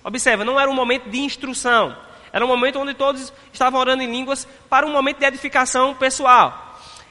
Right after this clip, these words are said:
E a irmã Luciene, ela começou a se le-, ela levantando, ela levantou a voz com uma língua est-, uma língua estranha, e eu percebi que aquela língua era diferente, e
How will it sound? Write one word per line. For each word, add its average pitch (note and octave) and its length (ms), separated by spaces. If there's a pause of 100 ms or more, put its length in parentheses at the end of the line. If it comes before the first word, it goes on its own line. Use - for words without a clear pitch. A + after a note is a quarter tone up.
E C#4+ 80
a D4 60
irmã D#4 220
Luciene, C#4+ 420
ela C#4+ 140
começou C#4+ 420
a C#4 60
se C#4 120
le-, C4+ 200
ela A#3 500
levantando, B3+ 560
ela C#4+ 140
levantou D4 360
a C#4 80
voz B3+ 320
com C#4+ 120
uma D4 140
língua C4+ 340
est-, - 180 (340)
uma A#3+ 120
língua B3+ 200
estranha, G#3+ 540 (320)
e A#3+ 80
eu C#4+ 80
percebi D4 320
que D4 60
aquela C#4+ 260
língua C4+ 220
era C4 100
diferente, A3+ 560 (260)
e C4+ 440